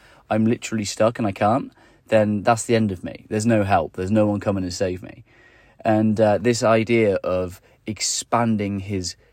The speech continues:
comfort zone is the same, i-, it's the same concept. It still gets him to that place where he's headed. It still gets him to that place of growth,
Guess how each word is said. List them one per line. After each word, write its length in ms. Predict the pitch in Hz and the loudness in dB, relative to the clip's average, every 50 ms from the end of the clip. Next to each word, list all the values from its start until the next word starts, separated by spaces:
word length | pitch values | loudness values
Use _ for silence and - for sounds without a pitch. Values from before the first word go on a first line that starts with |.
| _ _ _ - | _ _ _ -20
comfort 560 | - - - 165 180 175 - - - - - | -6 -2 -2 -2 -2 -2 -8 -10 -10 -10 -8
zone 480 | - - 62 50 - - - - 85 _ _ _ _ _ _ _ _ _ - | -8 -8 -8 -10 -12 -16 -20 -20 -20 _ _ _ _ _ _ _ _ _ -4
is 140 | - 160 | -4 -2
the 80 | 151 180 | -2 -2
same, 320 | 170 - - 190 196 185 | -2 0 0 0 0 0
i-, 160 | 170 156 151 - | 0 -2 -2 -2
it's 120 | - 160 151 | -4 -6 -6
the 80 | 165 | -4
same 240 | 156 - - 202 208 | -4 -4 -2 -2 -4
concept. 600 | 180 - 220 285 269 - - - - - - - - | -2 -2 -2 -2 -2 -2 -2 -2 -4 -4 -8 -12 -10
It 120 | - - | -6 -6
still 260 | - - - 233 247 | -2 0 0 0 0
gets 440 | 160 120 - 175 190 - - - - | 0 -2 0 0 0 0 0 -2 -2
him 160 | 139 120 120 110 | 0 0 -2 -2
to 140 | - - | -2 -2
that 300 | 113 113 110 107 - - - _ _ - - _ _ _ | 0 2 2 2 2 -2 -6 _ _ -20 -20 _ _ _
place 340 | - 143 135 135 123 117 - | 0 2 2 2 2 0 0
where 120 | 127 117 | 0 0
he's 160 | 110 107 - | 0 0 -2
headed. 400 | - 151 160 - - 80 55 - | -2 -2 -2 -2 -2 -6 -8 -8
It 120 | - - - | -10 -8 -6
still 240 | - - - 202 185 | -4 -2 -2 -2 -4
gets 420 | 131 - 170 190 - - - - | -2 -2 -2 -2 -2 -2 -6 -4
him 140 | 151 123 110 | -4 -4 -4
to 120 | - 120 | -2 -2
that 180 | 104 110 - - | 0 0 0 -2
place 320 | - - 113 107 107 - | -2 -4 -4 -2 -4 -6
of 100 | - 90 | -10 -10
growth, 520 | - - - - - - - - - - | -6 -2 0 0 0 0 -2 -6 -14 -20